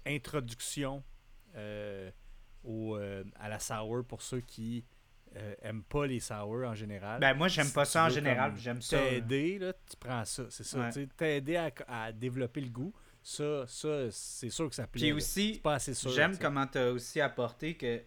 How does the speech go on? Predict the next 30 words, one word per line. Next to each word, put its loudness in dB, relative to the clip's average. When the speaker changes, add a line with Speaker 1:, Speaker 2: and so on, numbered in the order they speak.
Speaker 2:
ça, 2
ça 4
embarque 2
un 2
peu 0
sur -2
la 4
vague 4
de -2
smoothie, -6
mais 2
ça 10
reste 8
Speaker 1:
Ouais. 10
Speaker 2:
encore 8
une -2
bière. 2
C'est -2
encore 6
une 0
Speaker 1:
Ouais. -2
Speaker 2:
Berliner 8
Weiss, 4
là. -4
Tu -8
sais, -2
comme 0
une 0
smoothie, 0
c'est, 0